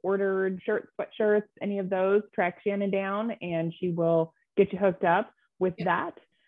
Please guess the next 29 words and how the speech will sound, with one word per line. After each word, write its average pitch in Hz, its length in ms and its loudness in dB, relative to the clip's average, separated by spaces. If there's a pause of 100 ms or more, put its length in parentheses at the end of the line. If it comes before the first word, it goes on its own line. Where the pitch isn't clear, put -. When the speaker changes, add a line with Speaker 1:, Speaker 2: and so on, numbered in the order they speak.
(140)
Speaker 1:
Um, 156 500 -2 (760)
we 208 220 4
will 190 160 6
have 196 520 0
our 180 140 2
next 185 440 -2 (240)
episode 240 800 2
on 185 280 -4
January 190 600 0 (100)
fourteenth. 202 760 -2 (240)
So 185 200 2
a 190 60 4
little 285 240 6
bit 240 140 6
of 208 120 4
a 202 40 0
break, 185 320 2
just 208 160 -2
the 208 60 0
way 196 140 2
the 185 100 2
weeks 190 280 -2 (100)
fall 185 380 0
and 175 180 -4
the 165 260 0 (400)
December's 190 380 0
a 190 40 0
longer 185 400 -2
month. 185 420 -4